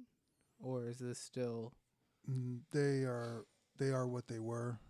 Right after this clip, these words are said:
Speaker 2: and then some.
Speaker 1: Right.
Speaker 2: But I was not telling falsehoods when I spoke to my sister,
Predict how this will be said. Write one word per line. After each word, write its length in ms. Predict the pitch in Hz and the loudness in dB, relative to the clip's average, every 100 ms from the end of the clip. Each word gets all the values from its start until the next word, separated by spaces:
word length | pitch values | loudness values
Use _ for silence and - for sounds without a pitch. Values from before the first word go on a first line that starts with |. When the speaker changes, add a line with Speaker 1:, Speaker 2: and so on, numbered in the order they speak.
| - _ _ _ _ - | -20 _ _ _ _ -8
Speaker 2:
and 220 | 123 110 | -6 -4
then 160 | 107 107 | -6 -8
some. 240 | 110 107 - - _ _ _ _ _ _ _ _ _ - | -8 -10 -18 -20 _ _ _ _ _ _ _ _ _ -8
Speaker 1:
Right. 160 | 131 - - - - - - - - - - - _ _ - _ - - - - - | -6 -6 -14 -20 -18 -16 -14 -16 -18 -20 -20 -20 _ _ -20 _ -20 -20 -20 -20 -8
Speaker 2:
But 200 | 113 117 | -2 2
I 420 | 127 131 123 113 95 - - - - | 4 4 2 0 -6 -12 -14 -14 0
was 180 | 139 127 | 2 4
not 420 | 131 117 113 - - - - _ _ _ - | 4 2 -2 -12 -16 -20 -20 _ _ _ -2
telling 260 | 143 123 | 0 0
falsehoods 840 | 113 127 117 - 120 110 - - - _ _ _ _ _ _ - | 0 0 0 0 -2 -2 -4 -6 -8 _ _ _ _ _ _ -8
when 120 | 120 | -4
I 60 | 110 | 0
spoke 320 | 123 120 113 | 0 0 -2
to 140 | - | -2
my 80 | 110 | -4
sister, 540 | 107 - 110 - 107 | -2 -2 -4 -4 -6